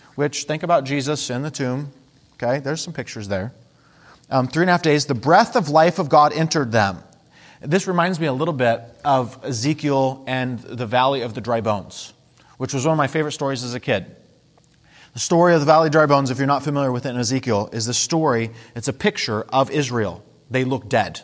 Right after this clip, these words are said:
It's a valley of all these bones, and Ezekiel's taken out there, it's a vision, and there's these bones, and all the flesh has been dried off of them. And, and God has this interaction with, like, "Who are these?" And it's like, "These are my people." And, and then Ezekiel's called to speak out,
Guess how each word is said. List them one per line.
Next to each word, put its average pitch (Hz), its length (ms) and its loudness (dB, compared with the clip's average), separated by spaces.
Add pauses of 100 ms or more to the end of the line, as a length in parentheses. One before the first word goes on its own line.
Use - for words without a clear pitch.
(1200)
It's 127 160 -6
a 123 40 -2
valley 127 480 4
of 117 160 0
all 123 120 4
these 131 160 -2
bones, 113 340 2
and 117 100 -2
Ezekiel's 117 360 -6
taken 117 240 -2
out 107 160 -2
there, 117 80 -4
it's 120 100 -8
a 117 60 -6
vision, 101 380 -4 (340)
and 120 100 -4
there's 131 160 -2
these 120 120 -4
bones, 127 360 0
and 117 80 -6
all 135 160 2
the 135 80 -6
flesh 156 240 0
has 110 100 -6
been 117 180 -2
dried 117 220 4
off 127 200 4
of 92 80 -12
them. 73 180 -18 (1300)
And, 120 560 0
and 113 480 -8
God 127 240 4
has 127 180 0
this 110 140 -4
interaction 117 360 -2
with, 104 140 -6
like, 104 200 -4
"Who 123 160 -4
are 123 140 2
these?" 98 360 -8
And 95 240 -10 (320)
it's - 120 -14
like, 101 120 -4
"These 104 180 -6
are 104 40 -6
my 92 100 -6
people." 101 460 -8
And, 87 180 -10 (520)
and 104 320 -4
then 131 120 -2
Ezekiel's 123 400 -6
called 117 180 -6
to 107 60 -8
speak - 320 -6
out, 135 360 0